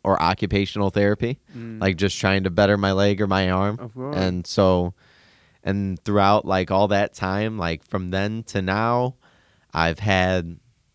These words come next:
Speaker 1: about forty surgeries. And
Speaker 2: Wow.
Speaker 1: so it's all just been, like, it's all just been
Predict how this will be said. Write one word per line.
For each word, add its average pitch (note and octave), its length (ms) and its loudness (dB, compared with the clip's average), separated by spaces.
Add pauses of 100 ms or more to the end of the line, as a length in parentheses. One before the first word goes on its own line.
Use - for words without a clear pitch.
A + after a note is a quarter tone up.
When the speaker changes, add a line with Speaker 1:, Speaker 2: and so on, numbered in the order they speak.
(440)
Speaker 1:
about F2 340 2
forty A2+ 340 0
surgeries. D#3 800 0 (220)
And F#2+ 220 0
Speaker 2:
Wow. F#2+ 60 -6
Speaker 1:
so F#2 540 0 (680)
it's G#2+ 200 0
all A#2 220 8
just G#2 320 -2
been, G2+ 200 0
like, F#2 300 0
it's A2+ 160 0
all A2+ 180 8
just F#2+ 280 -2
been F2+ 420 -4